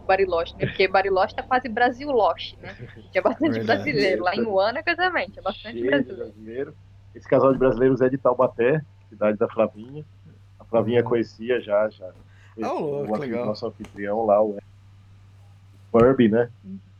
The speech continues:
Speaker 3: E foi muito legal a gente ter ficado lá. Eles foram super hospitaleiros, é, que fizeram churrasco, fizeram feijão, né? Fizeram um monte de
Speaker 1: Fricassê,
Speaker 3: Nossa,
Speaker 1: fizeram um monte de
Speaker 3: fizeram
Speaker 1: pudim,
Speaker 3: lasanha,
Speaker 1: pudim, quanto
Speaker 3: pudim.
Speaker 1: tempo eu não comi um pudim?
Speaker 3: Puta, assim, fomos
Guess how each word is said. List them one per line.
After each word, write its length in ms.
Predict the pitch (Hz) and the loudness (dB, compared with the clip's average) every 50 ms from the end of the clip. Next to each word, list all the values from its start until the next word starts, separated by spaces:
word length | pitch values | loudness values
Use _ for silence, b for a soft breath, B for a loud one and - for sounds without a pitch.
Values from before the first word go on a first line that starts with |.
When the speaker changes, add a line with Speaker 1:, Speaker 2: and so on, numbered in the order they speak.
| - - - - - - - - 101 | -20 -20 -20 -20 -20 -20 -20 -10 -4
Speaker 3:
E 800 | 104 104 104 101 101 101 98 98 98 95 95 95 95 95 - - - | -2 -2 -2 -2 -4 -8 -12 -16 -18 -20 -20 -20 -20 -20 -20 -16 -10
foi 80 | 117 117 | -8 -4
muito 200 | 123 143 143 180 | -4 -4 -2 2
legal 340 | 180 156 117 131 113 117 123 | 2 4 4 6 6 6 6
a 60 | 120 | 4
gente 200 | 110 110 101 - | 2 -2 -12 -16
ter 120 | - 110 101 | -18 -18 -14
ficado 340 | - - 113 110 107 107 | -6 0 0 0 0 0
lá. 220 | 101 101 107 117 120 | -2 2 2 2 2
Eles 160 | 117 110 - | 0 -2 -2
foram 260 | - 127 127 127 110 | 0 0 0 0 -2
super 320 | - - - 110 110 127 117 | -6 -14 -18 -10 -8 -8 -8
hospitaleiros, 800 | - - - - - 107 101 101 107 110 110 107 98 - - - - - - - - - - - - - | -8 -10 -8 0 2 2 4 4 4 2 2 -2 -6 -12 -18 -20 -20 -20 -20 -20 -20 -20 -20 -20 -10 -4
é, 280 | 110 107 107 107 104 95 - - - - - - - - - | -4 -2 -2 -2 -6 -8 -12 -20 -20 -20 -20 -20 -20 -20 -16
que 80 | - 127 | -14 -6
fizeram 340 | - 139 127 107 123 120 113 | 0 2 2 4 4 2 2
churrasco, 600 | - - 98 98 - 104 110 120 117 - - 101 | 0 -4 -12 -6 -2 2 2 2 2 -2 -14 -20
fizeram 560 | - - 113 98 120 120 123 123 120 110 101 - - - - _ - - - | -18 -12 -2 0 2 2 2 2 0 0 -2 -6 -14 -20 -20 _ -20 -10 0
feijão, 720 | - 127 117 - - - 104 110 120 135 135 127 117 110 110 | 2 2 2 2 -4 -4 -2 2 4 4 4 4 2 -2 -2
né? 140 | 123 135 143 | -2 -2 -2
Fizeram 340 | - - - - 123 131 131 | -4 -6 -6 -4 -4 -4 -2
um 20 | |
monte 180 | 120 135 160 160 | -4 -4 -6 -2
de 80 | - 196 | -2 -4
Speaker 1:
Fricassê, 680 | 180 - - - - - - 160 165 190 214 202 175 - - | -4 -4 -12 -20 -20 -20 -20 -18 -16 -14 -14 -16 -16 -18 -10
Speaker 3:
Nossa, 320 | 104 117 131 156 160 131 - | 0 4 6 6 6 4 2
Speaker 1:
fizeram 220 | - 202 220 220 | -6 -8 -6 -6
um 40 | 226 | -6
monte 200 | 208 226 226 - | -8 -10 -10 -10
de 60 | - | -12
Speaker 3:
fizeram 340 | - 110 135 143 147 139 127 117 110 104 98 98 117 120 | -4 0 0 2 2 0 -2 -6 -10 -12 -4 0 2 2
Speaker 1:
pudim, 300 | 120 262 226 208 196 202 | 2 2 0 -4 -6 0
Speaker 3:
lasanha, 380 | 226 240 269 285 302 294 269 240 | 2 4 6 6 6 4 2 0
Speaker 1:
pudim, 140 | 240 254 214 262 294 285 | -2 -4 -4 -2 -2 -2
quanto 20 | 254 233 226 | -2 -2 -6
Speaker 3:
pudim. 80 | - | -4
Speaker 1:
tempo 200 | - 240 240 233 | -6 -6 -4 -4
eu 40 | 247 220 | -6 -8
não 60 | 214 | -8
comi 200 | 214 214 220 214 | -14 -18 -20 -20
um 60 | 202 | -20
pudim? 360 | - - - - - - 196 | -20 -20 -20 -20 -20 -20 -10
Speaker 3:
Puta, 460 | 214 160 180 202 247 240 - - - | -6 -2 0 0 -2 -2 -8 -6 -6
assim, 260 | - - - - 233 98 | -6 -6 -8 -18 -18 -18
fomos 320 | - 113 131 156 160 | -14 -12 -10 -10 -12